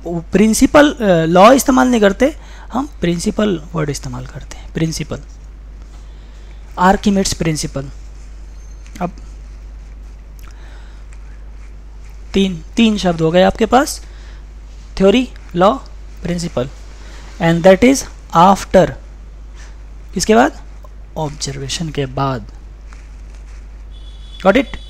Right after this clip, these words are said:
And the last one, and the last one, result,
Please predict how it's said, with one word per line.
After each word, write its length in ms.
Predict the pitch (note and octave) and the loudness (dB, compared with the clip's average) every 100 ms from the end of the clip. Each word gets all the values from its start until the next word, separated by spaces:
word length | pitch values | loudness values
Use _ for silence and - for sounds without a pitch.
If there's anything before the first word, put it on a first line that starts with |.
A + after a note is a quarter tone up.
| - - - - - - - - - - - - - - - - - - - D3 - G#3+ | -16 -16 -16 -16 -16 -16 -16 -16 -18 -18 -16 -16 -16 -16 -16 -16 -14 -12 -10 -10 0 6
And 280 | A#3 B3+ A#3 | 6 8 6
the 80 | F#3+ | 8
last 360 | F#3+ A3 - | 8 6 2
one, 420 | E3+ D#3 C#3+ C3 B2 B2+ - - - - - - - - - - | 0 0 0 -2 -8 -12 -16 -16 -16 -16 -16 -16 -16 -16 -14 -6
and 200 | D#3+ D#3+ | -4 -4
the 80 | D#3+ | -4
last 420 | E3 E3+ - - | -2 -2 -6 -8
one, 220 | C3+ C3+ C3+ - - - - - - - - - - - - - - - - - - | -8 -10 -12 -16 -16 -16 -16 -16 -16 -16 -16 -16 -16 -16 -16 -18 -18 -18 -18 -12 -4
result, 500 | D#3+ D3 C3+ A#2 | 0 0 0 -4